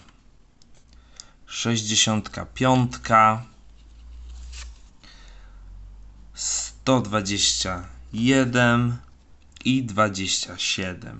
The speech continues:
No niestety mamy tutaj całe, <laughs> całe morze pustaków, no ani jeden zwrocik nam się nie trafił,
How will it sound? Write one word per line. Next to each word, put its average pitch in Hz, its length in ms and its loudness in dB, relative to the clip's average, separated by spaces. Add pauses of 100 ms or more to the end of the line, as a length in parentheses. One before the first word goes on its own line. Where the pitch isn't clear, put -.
(720)
No 120 200 6
niestety 131 720 2
mamy 110 360 4
tutaj 101 460 -2 (840)
całe, 131 720 8 (520)
<laughs> 127 640 -10
całe 139 380 8
morze 127 500 8
pustaków, 113 800 2
no 107 400 0
ani 156 400 6
jeden 139 320 8
zwrocik 117 440 4
nam 104 160 4
się - 160 2
nie 98 140 0
trafił, 98 440 0